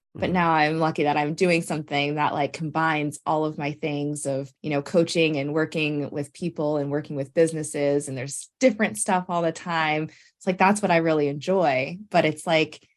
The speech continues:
Speaker 1: you know, you kinda have to evaluate, is it that you really want to be on your own, or what is it
Speaker 2: Mm-hmm.
Speaker 1: that you wanna do, and kinda find that,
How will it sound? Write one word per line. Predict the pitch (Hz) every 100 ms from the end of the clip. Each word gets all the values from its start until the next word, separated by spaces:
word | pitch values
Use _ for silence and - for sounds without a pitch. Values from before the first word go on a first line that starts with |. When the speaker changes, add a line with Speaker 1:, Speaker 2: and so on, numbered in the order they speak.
| _ -
Speaker 1:
you |
know, | 170
you | 151
kinda | 156 214 220
have | 180 160
to | 143
evaluate, | 143 180 220 160 147 143 - -
is | 156 170
it | 165 151
that | 165 -
you | 160 156 151 - _ -
really | 185 175
want | 160 151 160
to | 208
be | 170 165 160 160
on | 165 151
your | 147
own, | - 156 196 240 277
or | 175
what | 165 180
is | 113
it |
Speaker 2:
Mm-hmm. | 104
Speaker 1:
that | 160 -
you | 160
wanna | 151 -
do, | - 170 147
and | 123 143
kinda | - 190 175
find | 180 165 160
that, | 143 139